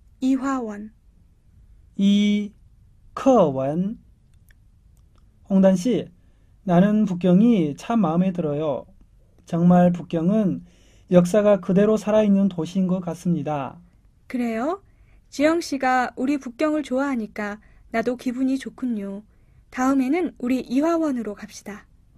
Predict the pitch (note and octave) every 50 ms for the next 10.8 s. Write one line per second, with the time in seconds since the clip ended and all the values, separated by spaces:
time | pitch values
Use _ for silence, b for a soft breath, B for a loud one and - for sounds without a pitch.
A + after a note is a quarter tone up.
0 | - - - A#3+ F3 F3 F#3 F#3 G3 F#3+ F#3 E3+ D#3 D3 C#3 D3 F3+ A3+ B3+ D#4+
1 | - _ _ _ _ _ _ _ _ _ _ _ _ _ _ _ _ _ _ -
2 | F3 E3+ E3+ F3 F3+ - G#3 G3+ G3+ G3 F#3+ E3+ E3+ E3+ F3 F#3+ F#3 D3+ C#3 C#3
3 | C3+ D#3 G3 A#3+ B3+ B3+ - _ _ _ _ _ _ _ _ _ _ _ _ _
4 | _ _ - F4 F4 F4+ F4+ E4+ C#4+ E4 E4+ E4+ D#4 A#3 A#3 A#3+ B3 - D4 C4
5 | A3 G#3+ A3 A3 G#3+ G#3+ A3 A#3 A#3 A3 - _ _ _ _ _ _ - B3+ B3
6 | - D4 D4+ D4+ D4+ - D#4+ F4+ F#4+ F#4+ F#4 F4+ F4+ F4 E4+ - B3 A3+ A3+ A3+
7 | A#3+ B3 A#3 A3 G#3+ A3 - C4+ C#4 B3 G#3+ _ _ - C4 B3 - - D4 C#4
8 | A#3+ A#3+ A#3 A#3+ A#3 - G#3+ A#3 A#3 A#3+ - - - - F4 F4+ F#4 - - -
9 | F#4+ F#4+ F#4 F4+ - - A#3+ A#3 A#3 A#3+ A#3 A3+ A#3 _ _ _ - - A#3 A3+
10 | A3+ A3+ G#3+ A3+ A#3+ A#3 G#3+ G#3+ G#3 G#3+ A3 - F#3+ G3 G3+ G#3+